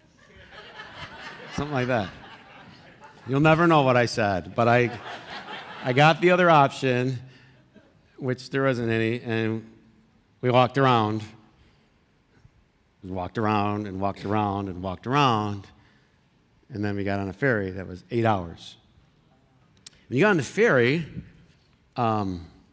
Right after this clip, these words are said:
baby, stroller, you know, some people get it. They're like, "Oh, hey." A lot of people don't get it. Like, "Oh, he's slower. Cut in front of him." Right? Getting on the ferry, honest to God.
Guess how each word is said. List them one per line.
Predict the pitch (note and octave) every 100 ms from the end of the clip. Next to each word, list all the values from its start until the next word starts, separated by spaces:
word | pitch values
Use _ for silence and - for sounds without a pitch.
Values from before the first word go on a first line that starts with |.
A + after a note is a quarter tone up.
| _ _ _ _ _ _ _ _ _ _ _ D2+ C2+
baby, | A2 A#2 A2+ G#2+ A2
stroller, | - - - A2+ A2 G#2+ G#2+ G#2 G2+ _ _ _ _ _ _ _ _ _ _ _ - _
you | E3
know, | C3 A2
some | B3 B3
people | F3
get | G#2 E3 A3+
it. | B2+
They're | A2
like, | A2 G2+
"Oh, | F#3 G3 B2
hey." | D#3+ D#3 - _ _ _ _ _ _ _ _ _
A | E3+
lot | A#3
of |
people | G#3+ F3
don't | D#3+ D3
get | C3 A2
it. | F#2 -
Like, | G2 -
"Oh, | E2+
he's | C#3 F#3+
slower. | - G3+ E3+ A2+
Cut | - F3+
in | F3+
front | F3+ F3
of | F#3
him." | E3+ G2+ D2+ - - - - _ - _ _ _ _ _ _ _ _ _ _ -
Right? | C3 F3+ C#3+
Getting | F#3
on | F3
the |
ferry, | D#3+ B3 D3+
honest | D#3 A3+ D3+
to | -
God. | G#3 G#2